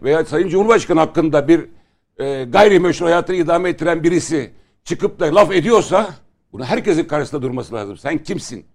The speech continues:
diyebilecek bir tavır. Hatta güvenlik kuvveti, hatta yargı harekete geçirmedi. Ve böyle insanların da affedilmemesi lazım. Nasıl affediliyorsun sen ya? Şimdi Cumhurbaşkanı'na hakaret edildiği zaman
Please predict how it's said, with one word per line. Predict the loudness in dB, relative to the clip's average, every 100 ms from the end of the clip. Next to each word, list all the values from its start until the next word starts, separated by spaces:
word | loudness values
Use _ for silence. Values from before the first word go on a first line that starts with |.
| _ _ _
diyebilecek | -4 -2 0 -2 2 0 0 -12 _ _ -10
bir | -8
tavır. | -2 -2 -2
Hatta | -2 0
güvenlik | 0 0 -2 -2
kuvveti, | -4 -4 -4
hatta | -2 2
yargı | 2 4 4
harekete | 2 0 -2 -4
geçirmedi. | -6 -8 -12 -14 _ _ -6
Ve | 0
böyle | 0
insanların | 0 0 0 0 -2
da | -4
affedilmemesi | -2 -2 0 2 0 0 -4
lazım. | -6 -8 -18 _ _ -14
Nasıl | -4 -2
affediliyorsun | 0 0 -2 -8
sen | -8
ya? | -10 -10 -16 _ _ _ _ _ _ _ _ _ _ _ _
Şimdi | -4 -2 0 -2 -4 -18 _ _
Cumhurbaşkanı'na | -6 0 2 2 -2 -2 -2 -2 -4 -10 -8
hakaret | -8 -2 2 2 0
edildiği | -6 -6 -6 -2 0
zaman | 0 -2 -4 -8